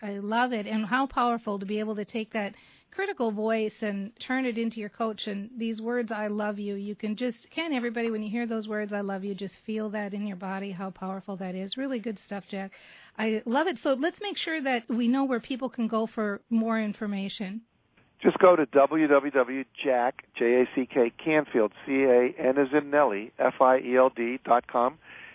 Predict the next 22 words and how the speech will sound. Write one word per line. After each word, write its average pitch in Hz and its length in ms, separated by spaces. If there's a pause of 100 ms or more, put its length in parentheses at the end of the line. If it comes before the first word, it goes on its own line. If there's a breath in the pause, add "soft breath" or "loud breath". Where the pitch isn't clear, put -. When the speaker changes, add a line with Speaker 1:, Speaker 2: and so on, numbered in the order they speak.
(120)
Speaker 2:
And 120 200
there 123 180
we 123 140
have 123 160
information 120 520
about 120 280
my 117 180
summer 113 220
training, 139 480
my 110 140
Train 113 260
the 117 80
Trainer 117 280
program, 113 380
all 107 160
of 107 80
our 107 120
products 110 420
and 101 100
courses - 360
and 107 120
books. 147 240